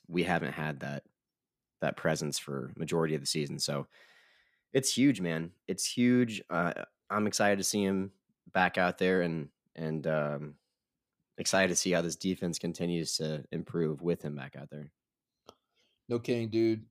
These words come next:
Speaker 2: I, I just think it's, it's such, it's so perfect. I sound like a broken record again, but just how this defense is playing, and now we're getting back arguably our best player on that defense.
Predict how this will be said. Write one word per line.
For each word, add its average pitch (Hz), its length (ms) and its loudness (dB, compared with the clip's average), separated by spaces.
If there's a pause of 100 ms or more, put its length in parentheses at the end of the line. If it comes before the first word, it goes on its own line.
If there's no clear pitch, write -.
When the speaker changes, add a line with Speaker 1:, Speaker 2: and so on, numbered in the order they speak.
Speaker 2:
I, 120 180 4
I 131 120 4
just 131 160 -2
think 151 160 2
it's, - 280 -4
it's - 200 -2
such, - 600 2
it's 135 160 -2
so 156 240 6
perfect. 131 640 4
I 123 100 2
sound 127 220 2
like 123 120 0
a 131 60 -2
broken 117 300 2
record 113 320 2
again, 113 360 0
but 110 180 -2
just 113 360 0 (420)
how 143 180 10
this 143 180 4
defense 135 420 2
is 123 100 -2
playing, 127 460 4
and 113 100 -2
now 113 200 4
we're 113 280 2 (640)
getting 120 300 0
back 113 260 4
arguably 117 460 2
our 113 80 4
best 110 260 -2
player 117 260 6
on 117 100 2
that 113 140 -2
defense. 120 680 -2